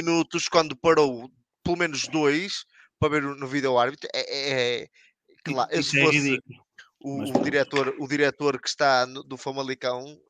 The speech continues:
Speaker 1: eh, que é uma pe-, que é uma pessoa que, que foi jogador do Famalicão, que é o Chico,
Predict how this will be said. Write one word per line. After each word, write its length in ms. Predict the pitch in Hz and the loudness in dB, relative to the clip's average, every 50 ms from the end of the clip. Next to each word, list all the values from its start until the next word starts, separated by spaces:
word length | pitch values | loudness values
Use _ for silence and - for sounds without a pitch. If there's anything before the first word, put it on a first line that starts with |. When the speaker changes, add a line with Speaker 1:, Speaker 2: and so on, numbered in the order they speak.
| - | -10
Speaker 1:
eh, 320 | - 123 123 123 120 120 120 - | -6 -6 -4 -4 -4 -6 -8 -10
que 80 | - 127 | -8 -6
é 260 | 120 117 117 117 113 | -4 -4 -4 -4 -6
uma 140 | 117 123 120 | -8 -10 -12
pe-, 360 | - _ - - - - 135 127 | -12 _ -20 -20 -20 -20 -18 _
que 80 | - 139 | -8 -6
é 20 | 120 | -6
uma 120 | 117 117 | -6 -6
pessoa 380 | - - - 120 117 117 113 - _ | -8 -10 -10 -8 -8 -8 -10 -12 _
que, 340 | - 120 110 110 107 104 101 _ _ _ _ _ _ _ _ | -14 -14 -12 -12 -14 -16 -18 _ _ _ _ _ _ _ _
que 80 | - - | -10 -4
foi 120 | 135 123 | -4 -4
jogador 260 | 113 113 123 117 120 | -4 -4 -4 -4 -4
do 60 | 117 - | -4 -6
Famalicão, 440 | - 113 117 117 110 - 107 110 | -6 -8 -8 -6 -6 -6 -8 -8
que 120 | - - 123 | -6 -6 -6
é 20 | |
o 40 | 120 | -6
Chico, 500 | - - - 120 113 - - - 151 160 | -6 -8 -10 -10 -12 -14 -16 -20 -20 -20